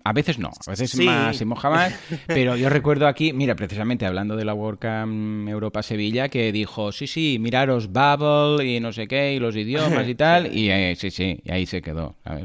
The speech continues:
Speaker 1: O sea que
Speaker 2: <laughs>
Speaker 1: no es
Speaker 2: Bueno.
Speaker 1: como... Depende de cómo, es más una declaración de intenciones, y depende de cómo sí que es más, pues sí, vamos a hacer esto, ¿no? Vamos a lanzar
Speaker 2: Mm.
Speaker 1: tres versiones anuales y bajará la forma de trabajar de no sé qué y esto,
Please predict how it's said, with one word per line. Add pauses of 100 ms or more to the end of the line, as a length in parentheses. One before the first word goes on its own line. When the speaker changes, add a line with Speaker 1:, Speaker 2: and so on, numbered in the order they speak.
Speaker 1:
O
sea
que
Speaker 2:
<laughs>
Speaker 1:
no
es
Speaker 2:
Bueno.
Speaker 1:
como... (380)
Depende
de
cómo,
es
más
una
declaración
de
intenciones,
y
depende
de
cómo
sí
que
es
más,
pues
sí,
vamos
a
hacer
esto,
¿no?
Vamos
a
lanzar (340)
Speaker 2:
Mm.
Speaker 1:
tres
versiones
anuales
y
bajará
la
forma
de
trabajar
de
no
sé
qué
y
esto,